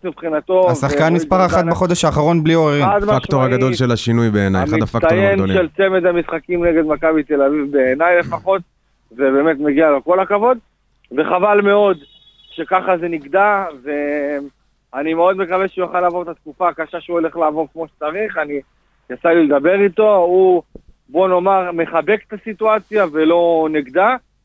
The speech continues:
Speaker 1: אה, חבל, חבל, כי הפועל באר שבע צריכה באמת להתחיל לחשוב כמה שיותר מהר על הגביע ולעשות את החשבונות האלה,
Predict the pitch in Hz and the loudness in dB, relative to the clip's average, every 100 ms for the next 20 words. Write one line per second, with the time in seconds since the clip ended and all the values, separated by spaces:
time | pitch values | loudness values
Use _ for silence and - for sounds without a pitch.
0 | _ _ _ _ 139 143 147 147 151 - | _ _ _ _ -6 -4 -2 -2 -6 -10
1 | _ _ _ _ _ _ _ 180 202 240 | _ _ _ _ _ _ _ -2 0 0
2 | 165 180 214 175 170 165 208 202 180 202 | 0 0 0 -2 -4 -2 0 0 -2 -8
3 | 165 190 190 196 170 175 - 190 175 - | -6 -4 -4 -4 -6 -8 -4 -2 -2 -2
4 | 190 156 190 185 170 175 190 175 175 175 | -2 -2 -2 -2 -2 -6 -4 -2 2 2
5 | 170 160 147 151 180 151 151 151 165 165 | 2 2 0 0 0 0 -4 -6 -20 -16
6 | 147 160 196 208 240 | -6 -2 0 2 0